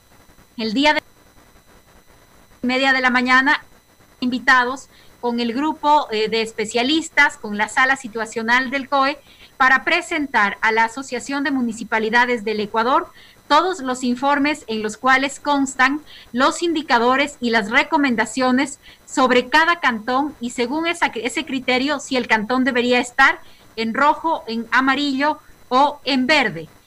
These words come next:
Con esa información, los municipios y con todo el acompañamiento que requieran podrán tomar su decisión. El día de mañana a las once y media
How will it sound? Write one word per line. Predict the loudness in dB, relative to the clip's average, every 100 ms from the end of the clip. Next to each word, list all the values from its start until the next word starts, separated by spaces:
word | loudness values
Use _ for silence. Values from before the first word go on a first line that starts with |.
| _ -4
Con | 0 2
esa | 2 0
información, | 0 0 0 0 2 2 2
los | 0 -4
municipios | -4 -4 0 0 0 -2 -2 -6
y | -2
con | 0 2
todo | 2 4
el |
acompañamiento | 2 2 -2 0 0 0 -2 -2
que | 0
requieran | 0 0 2 2 2
podrán | -2 0 2 2 0
tomar | -2 0 -2
su | -6
decisión. | -10 -8 -12 -12 -12 -14 _ -20 -10
El | -4
día | 0 2
de | 2
mañana | 2 2 2 2
a | 0 0
las | -2 -4
once | -6 -4
y | -2
media | 0 0 -2